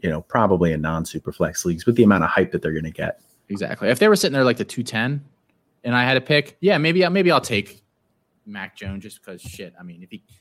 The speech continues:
Speaker 2: you know, you can do the Jalen Hurts thing where he comes in for a game, looks solid, and you trade him off for, like, a late first, and you're happy with that. Like,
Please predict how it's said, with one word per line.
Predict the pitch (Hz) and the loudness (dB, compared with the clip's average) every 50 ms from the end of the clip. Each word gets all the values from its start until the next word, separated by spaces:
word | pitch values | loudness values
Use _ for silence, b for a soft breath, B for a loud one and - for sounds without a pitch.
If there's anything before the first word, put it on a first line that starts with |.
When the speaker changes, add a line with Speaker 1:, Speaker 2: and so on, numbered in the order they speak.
| _ - | _ -8
Speaker 2:
you | - 120 107 104 | -4 -4 -2 -2
know, | 104 | -2
you | 98 107 110 | -4 -4 -4
can | - 131 | -4 -4
do | 113 120 | -4 -4
the | 110 107 | -4 -4
Jalen | 101 - 120 113 104 95 | -2 -2 0 0 -2 -2
Hurts | 95 117 117 - - | -2 -4 -4 -4 -6
thing | 104 95 92 | -8 -8 -8
where | 95 | -8
he | 92 | -8
comes | - - 110 107 98 | -6 -4 -4 -4 -4
in | 107 | -4
for | 101 - 104 98 | -4 -4 -4 -4
a | |
game, | 98 101 101 98 98 | -4 -4 -4 -4 -4
looks | 92 92 - - | -6 -6 -4 -4
solid, | - 101 92 92 92 95 92 87 | -2 -2 0 0 0 0 -2 -4
and | 90 85 | -6 -10
you | 87 - _ _ - | -10 -12 _ _ -16
trade | - - 101 92 | -10 -6 -6 -4
him | 92 90 | -2 0
off | 87 90 87 - | 0 0 0 -2
for, | - | -6
like, | 87 90 - | -8 -6 -8
a | 85 | -8
late | 85 85 82 - | -8 -8 -10 -10
first, | - - 87 87 87 - - | -8 -6 -4 -4 -4 -6 -6
and | 90 | -6
you're | 85 90 | -6 -2
happy | 92 107 107 101 - 92 | 2 2 2 2 2 0
with | 82 82 - | -6 -4 -4
that. | - 92 - - 85 - | -4 -4 -2 -4 -4 -6
Like, | - | -12